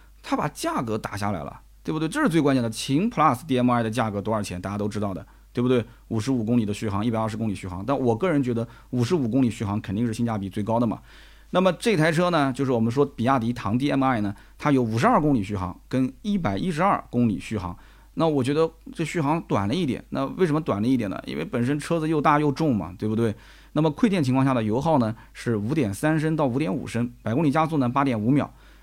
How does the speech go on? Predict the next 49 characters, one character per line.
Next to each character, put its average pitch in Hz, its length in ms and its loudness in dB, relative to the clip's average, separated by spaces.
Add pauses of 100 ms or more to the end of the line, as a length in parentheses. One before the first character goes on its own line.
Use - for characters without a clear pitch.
(240)
如 247 200 4
果 180 160 6
说 220 200 4
用 247 180 4
“唐” 127 460 0 (480)
这 190 200 0
个 139 140 0
词 - 500 -4
去 - 200 -4
跟 196 340 -2
它 - 140 -2
的 165 60 -2
加 254 260 -2
速 247 240 -4
进 151 200 -2
行 123 300 0 (240)
这 131 140 -4
个 117 100 0
联 110 240 2
想 117 160 -4
的 82 80 -6
话， 104 180 -4 (260)
很 156 140 -2
多 208 80 4
人 220 120 2
都 226 100 4
知 196 100 -2
道 190 120 4
比 135 140 0
亚 208 160 6
迪 175 120 -2
唐 120 280 -2
当 202 180 0
年 175 220 -2 (280)
一 165 180 2
战 226 180 4
成 123 140 0
名 139 200 2
就 208 160 -2
是 147 100 0
因 170 140 0
为 160 80 2
它 165 160 0
的 139 80 2
加 175 180 0
速 160 160 -2
非 254 300 -2
常 113 140 4
快， 110 300 -2